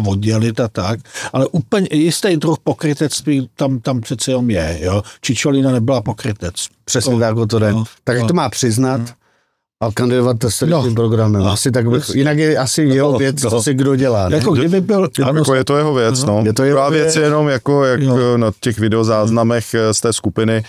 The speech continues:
Speaker 3: která ho chtěla konfrontovat s těmi záznamy, eh, údajně měli obtěžovat tu jeho rodinu, jo. Oni asi říkají, že ne, že,
Speaker 2: Ta
Speaker 3: jo, tak
Speaker 2: skupina je
Speaker 3: ta,
Speaker 2: divná,
Speaker 3: to
Speaker 2: to
Speaker 3: je,
Speaker 2: je třeba
Speaker 3: to mi
Speaker 2: říct,
Speaker 3: přijde
Speaker 2: no.
Speaker 3: jako, jako, jako velmi zvláštní, nicméně s členem té skupiny
Speaker 1: Mhm.
Speaker 3: vyšel rozhovor v,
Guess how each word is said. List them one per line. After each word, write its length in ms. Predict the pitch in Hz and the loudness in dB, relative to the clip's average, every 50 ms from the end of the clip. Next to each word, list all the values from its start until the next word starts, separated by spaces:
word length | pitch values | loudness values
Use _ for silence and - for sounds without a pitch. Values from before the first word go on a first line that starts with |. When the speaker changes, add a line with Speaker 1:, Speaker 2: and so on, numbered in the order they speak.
| - - - _ _ | -12 -20 -20 _ _
Speaker 3:
která 160 | _ 98 104 | _ 0 2
ho 80 | 104 110 | 2 0
chtěla 260 | 110 - 120 117 113 | 0 0 0 0 2
konfrontovat 640 | - - 101 98 - 107 107 101 - 110 107 107 - | 2 0 0 0 0 0 0 0 0 0 0 0 0
s 60 | - | 0
těmi 200 | - 110 113 110 | 0 0 2 2
záznamy, 640 | 107 113 104 104 101 110 117 113 110 117 113 113 110 113 - - _ _ _ _ _ _ - | 2 2 2 2 2 2 2 2 2 2 2 0 0 -4 -8 -16 _ _ _ _ _ _ -4
eh, 40 | - 101 107 107 107 107 107 107 104 107 104 104 104 107 - - _ _ | -2 0 2 2 2 2 2 2 2 2 2 0 0 -2 -4 -8 _ _
údajně 560 | 147 131 123 113 117 117 117 117 117 117 113 | -4 -2 0 0 2 2 2 2 2 2 2
měli 560 | 113 110 107 107 107 113 113 113 113 110 - | 2 2 2 2 2 2 2 2 2 2 0
obtěžovat 560 | - 120 107 - - 117 104 110 110 110 107 | 0 -2 -4 -2 -2 0 0 2 2 0 0
tu 100 | - 113 | 0 0
jeho 180 | 110 104 107 110 | 0 2 2 2
rodinu, 340 | 104 95 90 101 101 92 87 82 82 | 2 2 2 0 0 0 0 -2 -2
jo. 100 | 85 90 | -2 0
Oni 160 | 95 107 113 | 0 2 2
asi 180 | 117 101 - 113 | 2 0 0 0
říkají, 340 | 104 110 95 - 107 104 98 | 0 0 0 0 0 0 2
že 140 | 104 110 107 | 2 2 2
ne, 280 | 107 107 101 104 104 | 2 2 2 2 0
že, 140 | 95 104 98 | 0 -2 -4
Speaker 2:
Ta 220 | - - - 123 | -4 -4 -4 -2
Speaker 3:
jo, 60 | 120 107 | 0 0
tak 60 | 117 | 0
Speaker 2:
skupina 260 | 110 135 123 143 143 | 0 0 0 0 0
je 60 | 135 131 | 0 0
Speaker 3:
ta, 80 | 127 | 0
Speaker 2:
divná, 380 | 110 107 110 101 107 104 92 85 87 | 0 0 0 2 2 0 0 0 -2
Speaker 3:
to 80 | 101 123 | 0 0
Speaker 2:
to 40 | |
Speaker 3:
je, 140 | 123 127 131 131 | 0 2 2 0
Speaker 2:
je 40 | |
třeba 140 | 135 - 107 | 0 0 0
Speaker 3:
to 120 | 117 131 123 | 2 2 2
mi 60 | 131 | 2
Speaker 2:
říct, 80 | 139 - | 0 0
Speaker 3:
přijde 240 | - 127 123 120 123 | 0 0 0 2 2
Speaker 2:
no. 60 | 123 | 0
Speaker 3:
jako, 420 | 110 - 123 123 120 120 123 120 | 0 0 0 2 2 2 2 2
jako, 380 | 117 107 - 127 120 117 117 101 | 2 0 2 2 2 2 2 0
jako 180 | 98 98 - 113 | 0 0 0 0
velmi 280 | 110 107 107 110 113 | 2 2 2 2 2
zvláštní, 640 | 107 107 113 107 101 101 - - - 110 110 110 110 110 | 2 2 0 0 0 0 -2 -4 -2 0 0 2 2 2
nicméně 460 | 107 98 - - 107 110 110 110 104 | 2 0 0 -2 -2 0 0 0 -2
s 140 | - - - | -2 -4 -4
členem 440 | - - 104 104 107 110 110 104 101 - _ _ | -4 -2 0 0 2 2 2 0 -2 -4 _ _
té 180 | - 110 107 104 | -2 0 0 0
skupiny 460 | 104 110 107 101 101 104 104 104 104 | 0 0 0 2 2 2 2 2 2
Speaker 1:
Mhm. 80 | 104 95 | 2 0
Speaker 3:
vyšel 340 | 101 101 - - 113 113 107 | 0 0 0 0 0 2 2
rozhovor 520 | 95 85 87 104 98 101 104 104 104 98 | 2 2 2 2 2 2 2 2 2 0
v, 180 | 95 - - - | -2 -4 -4 -2